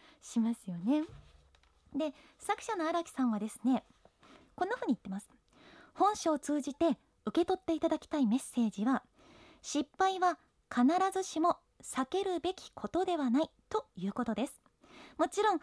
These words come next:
過去の先人たちと同じ失敗を繰り返すことは回避すべきでしょう。しかし、新しいことに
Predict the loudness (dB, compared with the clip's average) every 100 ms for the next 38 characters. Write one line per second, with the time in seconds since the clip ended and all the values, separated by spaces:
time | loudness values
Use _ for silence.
0 | -4 -2 2 4 2 0 0 -2 0 0
1 | 2 4 6 4 2 -4 -4 0 2 0
2 | -2 -2 0 0 -2 -4 -4 2 2 0
3 | _ 0 0 2 -2 0 -2 -2 -4 -4
4 | -2 -2 -2 _ _ -20 _ -6 -2 -2
5 | 0 -4 -4 _ _ -20 -20 _ 0 2
6 | 2 2 -2 0 0 0